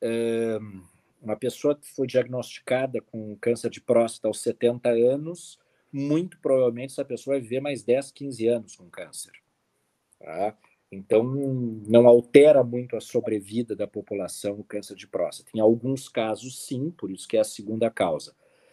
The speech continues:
Mas ele é muito frequente, câncer de próstata. Mas voltando ao aparelho digestivo.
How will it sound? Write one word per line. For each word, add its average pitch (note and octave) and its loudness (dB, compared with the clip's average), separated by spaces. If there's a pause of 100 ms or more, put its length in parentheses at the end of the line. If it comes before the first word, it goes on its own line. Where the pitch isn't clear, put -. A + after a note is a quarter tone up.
(100)
Mas G#2 0
ele B2 4
é F3+ 4
muito D3+ 4
frequente, G2+ -6
câncer - -12
de - -20
próstata. - -14
Mas F#2 -10
voltando A#2 4
ao B2+ 6
aparelho A2 -6
digestivo. G#2+ -10